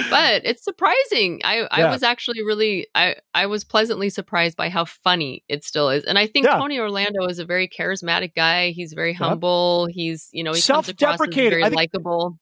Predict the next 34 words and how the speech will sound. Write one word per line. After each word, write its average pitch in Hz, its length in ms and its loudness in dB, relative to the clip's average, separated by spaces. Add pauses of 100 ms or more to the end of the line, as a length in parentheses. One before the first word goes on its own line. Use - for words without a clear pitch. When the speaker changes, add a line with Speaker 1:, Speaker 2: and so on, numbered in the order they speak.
(120)
Speaker 2:
the 196 80 2
self-deprecating 262 840 0
humor 233 280 0
is 175 120 0
critical 302 420 0
because 214 360 2 (360)
you 196 100 2
Speaker 1:
Yeah. 262 60 2
Speaker 2:
look 302 160 0
back 269 260 2
on 277 80 4
him, 240 60 4
it's 226 120 -2
just 202 140 -6
kinda 254 220 2
cli-, 233 400 0
you, 202 80 -2
the, 180 160 -2
the, 170 240 -2
the 175 120 -4
tux 226 460 0
and 196 80 -6
the, 165 80 2 (260)
the 175 140 2
hair, 226 420 4
the 170 80 -4
big 185 180 2
stash, 226 640 2 (220)
the 185 100 0
open 202 320 0
shirt, 220 640 2 (440)
kinda 247 240 2
pudgy. 247 640 0 (420)
Um, 175 500 4